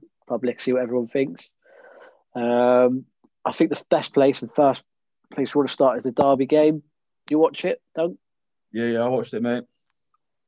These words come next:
Speaker 2: Sat at
Speaker 1: Tough
Speaker 2: home,
Speaker 1: to watch,
Speaker 2: like
Speaker 1: isn't it?
Speaker 2: everyone else.
Speaker 1: What was your views?
Speaker 2: Um,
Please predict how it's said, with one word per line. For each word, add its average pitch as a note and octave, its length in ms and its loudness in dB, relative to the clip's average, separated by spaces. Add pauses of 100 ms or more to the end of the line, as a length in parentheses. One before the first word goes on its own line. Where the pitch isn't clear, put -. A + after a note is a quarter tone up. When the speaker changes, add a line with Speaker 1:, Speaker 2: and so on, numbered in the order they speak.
(1080)
Speaker 2:
Sat A#2+ 320 -6
at - 60 -4
Speaker 1:
Tough A#2+ 100 0
Speaker 2:
home, B2 220 0
Speaker 1:
to A#2 100 -8
watch, A2 140 -4
Speaker 2:
like A2+ 80 -8
Speaker 1:
isn't A#2 80 -4
it? A2 60 -2
Speaker 2:
everyone A#2 200 0
else. A#2 400 -4 (1600)
Speaker 1:
What B2 140 0
was A2 100 -6
your A2 120 -8
views? A2+ 420 -4 (800)
Speaker 2:
Um, D#3 680 -4